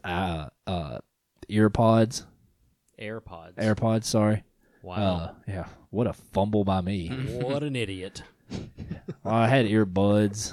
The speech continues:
Speaker 1: that
Speaker 3: Yeah.
Speaker 1: I was gonna go with, and I remembered, uh, you know, Apple don't call them earbuds.
Speaker 2: No.
Speaker 1: But either way, I, I ended up spending, like, a hundred sixty of it.
Speaker 2: Damn.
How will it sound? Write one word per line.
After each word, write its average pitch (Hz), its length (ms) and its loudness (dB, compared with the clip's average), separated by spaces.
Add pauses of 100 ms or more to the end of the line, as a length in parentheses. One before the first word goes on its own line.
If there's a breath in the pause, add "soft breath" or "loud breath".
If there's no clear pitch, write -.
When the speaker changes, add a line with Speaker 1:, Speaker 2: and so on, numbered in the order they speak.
(140)
Speaker 1:
that 87 100 -8
Speaker 3:
Yeah. 90 60 -4
Speaker 1:
I 95 40 -2
was 95 100 -4
gonna 98 160 -4
go 98 140 2
with, 101 160 2
and 92 120 -2
I 90 80 -2
remembered, 87 540 -4
uh, - 20 -12 (380)
you 85 140 -14
know, 78 80 -12
Apple 80 260 -10
don't 73 180 -14
call 69 200 -12
them 58 100 -16
earbuds. 60 560 -16
Speaker 2:
No. 90 120 -18 (580 loud breath)
Speaker 1:
But 117 260 2 (140)
either 131 260 4
way, 85 260 -6 (340)
I, 131 200 -4
I 110 400 0
ended 104 200 -2
up 90 80 -8
spending, 85 240 -10
like, - 120 -12
a 78 60 -10
hundred 80 280 -10
sixty 76 380 -10
of 73 160 -10
it. 78 100 -10 (1040)
Speaker 2:
Damn. 87 280 -16